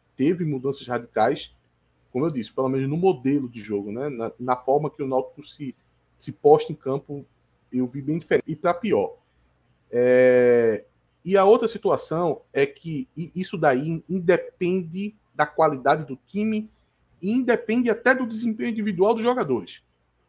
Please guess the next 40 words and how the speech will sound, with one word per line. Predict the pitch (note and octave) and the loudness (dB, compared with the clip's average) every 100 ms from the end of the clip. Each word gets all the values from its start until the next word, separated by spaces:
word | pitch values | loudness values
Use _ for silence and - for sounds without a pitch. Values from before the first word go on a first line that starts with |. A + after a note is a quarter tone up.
| _ _ _ _ | _ _ _ _
que | F#3+ | 4
é | F3+ | 8
algo | F3 F#3+ - | 8 6 -2
que | G3 | 0
eu | G#3 | 0
não | F#3 A#3 F4 | 2 0 -2
admito | C4+ C4+ F#3 F#3 F#3 B3 B3+ _ _ _ B2 | -2 -4 -4 -6 -8 -10 -12 _ _ _ -20
ver | A#2+ F3+ G#3 | -2 0 0
num | C4 D4 | -4 -10
time, | F3 F3 F#3 A#3 - _ _ D#3+ | -12 -8 -8 -10 -16 _ _ -4
e | |
eu | F#3+ F#3+ | -2 0
não | C#4 | -2
vou | F3 A3 | -2 -4
perdoar | A3+ A3+ F#3+ G3+ | -4 -8 -6 -6
técnico | G3+ D#3+ D#3+ D#3+ F#3 G3+ A3 _ _ _ _ _ _ _ _ _ _ _ | -6 -6 -8 -8 -16 -14 -20 _ _ _ _ _ _ _ _ _ _ _
que | F3+ F#3 | -12 -8
fizer | G3 F3 A#3 | -4 -2 -2
isso, | C3 - - _ _ _ _ | -6 -14 -20 _ _ _ _
que | - E3 | -8 -6
é | |
não | D3 D#3+ F#3+ | -4 -6 -6
deixar | G3 F3+ | -6 -6
o | E3+ | -6
time | E3+ E3+ | -8 -16
compactado. | E3 E3 F3 - - G2 _ - | -14 -12 -12 -14 -16 -18 _ -8
Eu | C3+ | -4
acho | D#3 - | -4 -6
que | F3+ | -10
em | |
dois | D#3+ F3 D3 | -6 -6 -6
mil | D#3+ A3 | -8 -8
e | |
vinte | G#3 G#3+ - | -8 -8 -10
e | - | -14
três | B2+ D3 - - - - _ _ _ D#3 | -6 -4 -6 -10 -20 -20 _ _ _ -6
não | G3 C4+ | -4 -2
existe | A#3+ C3+ C3 G#3 G#3+ - D#3+ | -4 -6 -6 -8 -8 -12 -8
mais | F3+ F#3 | -4 -4
espaço | B3+ - - D3 C3+ - F#3+ | -8 -10 2 6 6 2 -12